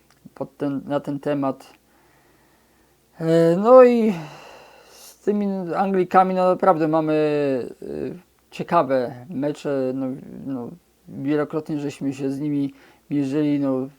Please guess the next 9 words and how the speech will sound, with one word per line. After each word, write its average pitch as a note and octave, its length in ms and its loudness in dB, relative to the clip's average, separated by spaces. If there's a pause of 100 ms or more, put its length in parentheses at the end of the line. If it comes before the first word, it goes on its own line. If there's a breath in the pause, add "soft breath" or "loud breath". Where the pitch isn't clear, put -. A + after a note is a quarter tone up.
(1040 soft breath)
trochę D#3+ 260 -6
tam C3+ 460 -4 (420)
ta D3 200 -8
kadra D#3 440 2
jest, C#3 460 -4
y, C3+ 340 -2 (160)
solidna, D#3 520 -4 (100)
w C#3 180 -8
szczególności, D3+ 540 -6